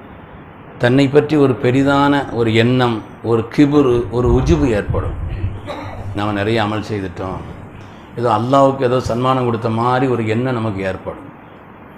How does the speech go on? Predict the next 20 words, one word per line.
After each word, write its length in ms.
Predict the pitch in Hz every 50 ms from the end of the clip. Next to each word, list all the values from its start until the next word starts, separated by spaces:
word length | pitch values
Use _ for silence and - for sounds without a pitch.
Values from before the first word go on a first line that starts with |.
| - - - - -
அல்லாஹ்வுக்கு 500 | 117 123 135 147 143 139 139 131 - 143
ஏதோ 320 | 139 127 120 127 131 131
ரொம்ப 240 | 127 120 120 123 120
தேவையானது 600 | 117 - 120 120 123 123 123 120 120 113 110 107
மாதிரியும், 520 | 101 101 101 101 101 98 98 101 107 110 127 - - - - - - - - - - - -
நாம 260 | 110 117 120 127 135
நிறைய 360 | 131 120 123 131 139 143 139
அமல்கள் 340 | 127 120 127 131 123 123 135
செய்து 360 | 123 - 127 123 127 127 123
அல்லாஹ்வுக்கு 480 | 117 117 123 127 123 120 113 123 123 110
ஒப்படைச்ச 360 | 98 127 120 120 - - 107
மாதிரியும், 500 | 101 104 101 101 98 95 98 104 107 104 107 - - 107 104
நம்மளை 280 | 107 117 127 135 127
பற்றி 240 | 131 143 139 - 147
உண்டான 400 | 139 127 123 127 131 131 131 131
ஒரு 180 | 123 117 110 107
உயர்வான 580 | 110 120 123 123 120 123 127 131 131 139 135
எண்ணம் 480 | 117 110 117 131 135 139 139 139 147 160
நமக்கு 340 | 143 110 113 104 - 101 98
ஏற்படும். 480 | 95 95 - - 85 82 - - -